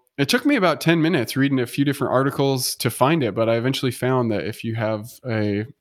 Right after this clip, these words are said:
if you're married filing jointly and you have two kids, you can, you'll get this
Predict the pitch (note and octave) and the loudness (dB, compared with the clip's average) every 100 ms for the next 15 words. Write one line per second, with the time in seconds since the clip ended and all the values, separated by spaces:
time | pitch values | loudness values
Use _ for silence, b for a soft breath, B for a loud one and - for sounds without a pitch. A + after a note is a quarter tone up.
0 | _ _ C3 A#2+ B2 B2 D3 E3+ D#3+ - | _ _ -6 0 2 2 4 2 2 2
1 | C3+ D#3 D#3 B2+ A#2+ G2+ A2+ B2 B2 B2+ | 2 2 0 0 0 0 -2 -4 -6 -4
2 | A#2 A#2 A#2 A2+ A2+ - _ _ _ _ | -2 0 0 0 0 -6 _ _ _ _
3 | - D#3+ C3+ A2 A2+ - A#2 A2+ - A2+ | -6 -4 0 0 -2 -4 -6 -6 -4 -4
4 | G#2+ - A#2 G#2 A2 G2+ _ _ _ _ | -4 -4 -4 -4 -6 -8 _ _ _ _
5 | A#2+ A2+ - | -4 -4 -8